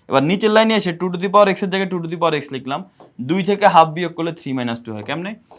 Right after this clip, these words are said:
দুই থেকে যদি হাফ বিয়োগ করি লসাগু হবে দুই, কারণ এখানে হর একটাই। এবার দুই দুগুণে চার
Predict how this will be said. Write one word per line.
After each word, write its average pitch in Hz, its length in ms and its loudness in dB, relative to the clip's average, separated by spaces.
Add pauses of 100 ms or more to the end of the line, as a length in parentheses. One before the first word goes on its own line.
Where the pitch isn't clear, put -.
(200)
দুই 147 160 -2
থেকে 170 200 -4
যদি 175 180 -4
হাফ 156 200 2
বিয়োগ 165 240 -2
করি 151 140 -6 (100)
লসাগু 143 340 -2
হবে 143 140 -4 (100)
দুই, 123 160 -2
কারণ 117 200 -6
এখানে 139 200 -4
হর 127 120 4 (100)
একটাই। - 260 -14 (380)
এবার 120 200 -4
দুই 151 140 -4
দুগুণে 160 280 -4 (120)
চার 156 220 2